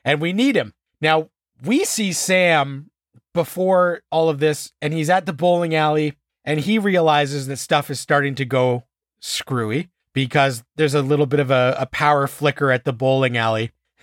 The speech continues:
And there's a nice Big Lebowski call out where there's a dude bowling, and he's like, "Hey, Donnie,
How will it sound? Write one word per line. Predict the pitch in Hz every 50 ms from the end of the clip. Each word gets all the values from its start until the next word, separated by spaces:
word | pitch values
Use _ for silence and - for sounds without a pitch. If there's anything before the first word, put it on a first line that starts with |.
| _ _ _
And | - 156 143 139 156 147
there's | 147 147 147 123
a | 147 139
nice | 131 139 151 151 151 143 - - - _ _ _ _ _ _ _ _ _ - 131
Big | 120 170 156
Lebowski | 147 151 156 147 120 147 143 147 147 - - - 139 131 117
call | - 147 131 127 123 123
out | 123 123 123 123 113 - _ _ _ _ _ _ _ _ _
where | - 135 135 135
there's | 131 139 143 135
a | 156
dude | 147 123 139 180 175 175 147 123
bowling, | - 165 165 170 165 160 160 147
and | 151 147
he's | 147 139 135 135
like, | 151 147 139
"Hey, | 151 208 220 214
Donnie, | 151 214 208 220 214 208 196 165 131 123 -